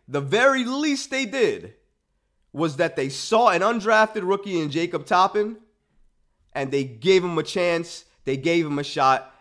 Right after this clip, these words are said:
and they signed him. So I do like that. But the move is curious to me, because why would you sign Jacob Toppin, Obi Toppin's brother, if you're currently having issues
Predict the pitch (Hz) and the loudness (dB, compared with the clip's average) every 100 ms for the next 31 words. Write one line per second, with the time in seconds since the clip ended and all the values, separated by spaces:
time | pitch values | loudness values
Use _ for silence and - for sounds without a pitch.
0 | - 123 123 120 - 107 101 90 69 _ | -8 -6 -6 -8 -6 -6 -6 -14 -18 _
1 | _ _ - 147 135 139 170 165 151 139 | _ _ -4 0 0 0 -6 -2 -2 -2
2 | 135 107 85 _ _ _ - 143 139 139 | -4 -6 -8 _ _ _ -8 -8 -2 -2
3 | 131 190 247 196 190 - - 240 233 151 | -2 -2 -2 -2 -6 -12 -4 -2 -2 -2
4 | 139 - 123 101 104 185 _ _ _ _ | -6 -8 -10 -8 -10 -12 _ _ _ _
5 | _ _ - 151 170 151 143 - _ - | _ _ -10 -4 0 0 -2 -12 _ -6
6 | 120 185 269 254 202 202 - 208 180 165 | 2 4 4 2 0 -4 2 4 4 2
7 | 143 175 175 151 - 165 165 117 98 101 | 2 2 2 -4 4 4 4 0 -10 -12
8 | _ - 226 285 285 269 320 247 247 254 | _ -2 0 2 0 0 6 6 6 -2
9 | 220 285 311 202 139 147 - _ _ _ | -4 4 6 6 2 -4 -10 _ _ _
10 | _ _ _ _ - 180 175 170 175 254 | _ _ _ _ 0 2 4 2 2 4
11 | 247 247 220 214 214 202 208 214 226 - | 6 4 2 2 4 4 4 2 0 -4
12 | 151 123 113 - | -6 -6 -8 -14